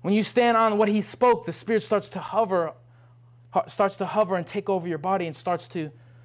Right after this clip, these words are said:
fulfill the will of God and the purposes of God. For it is God that wills and does in us. But you need to allow God to, to will and do with us if you're doing his will.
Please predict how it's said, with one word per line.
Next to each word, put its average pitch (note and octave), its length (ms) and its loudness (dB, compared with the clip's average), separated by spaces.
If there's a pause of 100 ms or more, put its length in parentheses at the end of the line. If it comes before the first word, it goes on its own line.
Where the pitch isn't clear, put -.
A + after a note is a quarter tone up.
fulfill E3+ 320 -2
the D3+ 60 0
will D3+ 200 2
of C#3 80 -4
God E3 200 2
and D3 100 -6
the - 40 -10
purposes E3+ 500 -8
of C#3 80 -8
God. F3+ 280 -6 (320)
For G3 160 4
it G3 60 4
is E3+ 140 0
God A#3 340 6
that F#3+ 220 2
wills G#3+ 300 6
and G3 120 0
does G#3 260 4
in G3+ 120 0
us. - 400 -10 (680)
But D#3 120 -6
you F3+ 80 -2
need G3 180 0
to G#3 100 6
allow F#3 340 6
God E3 300 4
to, E3 120 -8 (160)
to E3+ 120 -6
will D#3+ 180 -2
and D3 100 -6
do D#3+ 80 -2
with D#3+ 80 -2
us D#3+ 140 -2
if D#3 100 -8
you're D#3 100 -8
doing D#3+ 260 -2
his E3 180 -6
will. G#3 340 -4